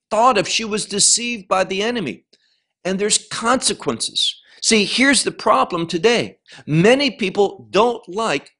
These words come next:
consequences. They want to sin and just have not the punishment removed. We all want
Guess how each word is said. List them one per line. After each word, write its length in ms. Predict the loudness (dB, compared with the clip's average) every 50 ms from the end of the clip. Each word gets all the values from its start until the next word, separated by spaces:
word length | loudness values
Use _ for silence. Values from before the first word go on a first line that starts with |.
| _ _
consequences. 1040 | -6 -4 -4 -2 -2 -4 -6 -8 -8 -10 -10 -10 -10 -10 -6 -4 -4 -4 -6 -8 -14 _ _ _ _ _ _ -20 -20 -20 -4
They 220 | 2 4 4 4 4
want 280 | 2 -2 -2 -2 -4 -6
to 160 | -4 -4 0
sin 440 | 0 0 2 2 0 0 0 -2 -4
and 140 | -4 -6
just 420 | -6 -6 -6 -4 -6 -6 -8 -14 _ _ _ _ _ _ _ _
have 520 | -12 -8 -4 -4 -2 -2 -2 -2 -4 -6 -10 -20 -20 -20 _ _ _ _ _ _ _
not 300 | -6 -4 -4 -4 -2 -6
the 60 | -10 -12
punishment 920 | -12 _ -12 -10 -4 -2 -2 0 0 0 0 -2 -2 -4 -8 -14 -18 -20 _ _ _ _ _ _ _ _ _ _ _ _ _ _ -4
removed. 400 | -2 0 2 2 2 2 2 2
We 100 | 2 4
all 280 | 4 4 2 2 0
want 280 | -2 -2 -4 -6 -8